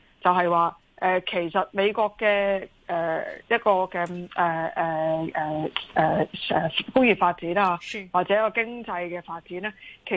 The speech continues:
Speaker 1: 實已經開始放緩緊㗎啦。咁但係呢，通脹呢，都仲係處於一個較高嘅水平。咁當然啦，即係滯脹亦都有好多唔同嘅，即係，呃，一個，呃，呃，唔同嘅，呃，呃，一個步驟啦，或者一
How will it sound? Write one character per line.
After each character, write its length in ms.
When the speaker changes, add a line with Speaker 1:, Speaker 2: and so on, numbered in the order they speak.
Speaker 1:
實 160
已 160
經 100
開 240
始 120
放 280
緩 20
緊 440
㗎 60
啦。 120
咁 320
但 260
係 220
呢， 100
通 280
脹 200
呢， 180
都 140
仲 160
係 260
處 200
於 80
一 40
個 240
較 220
高 140
嘅 140
水 240
平。 120
咁 240
當 180
然 120
啦， 100
即 80
係 80
滯 260
脹 300
亦 60
都 80
有 100
好 140
多 100
唔 160
同 260
嘅， 420
即 100
係， 180
呃， 360
一 40
個， 140
呃， 180
呃， 420
唔 80
同 120
嘅， 180
呃， 220
呃， 560
一 100
個 80
步 300
驟 240
啦， 100
或 120
者 120
一 60